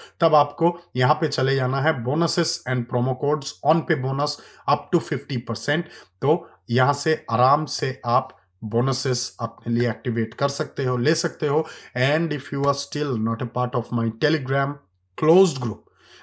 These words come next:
then I welcome you all to join my Telegram closed group where I give signals, trading signals every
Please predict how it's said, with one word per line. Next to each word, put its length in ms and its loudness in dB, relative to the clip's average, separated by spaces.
then 120 2
I 180 0
welcome 400 4
you 160 0
all 260 4
to 100 -4
join 260 0
my 100 0
Telegram 400 -2
closed 320 -2
group 220 -8
where 160 -2
I 40 -2
give 100 -4
signals, 540 0
trading 360 4
signals 500 -2
every 320 0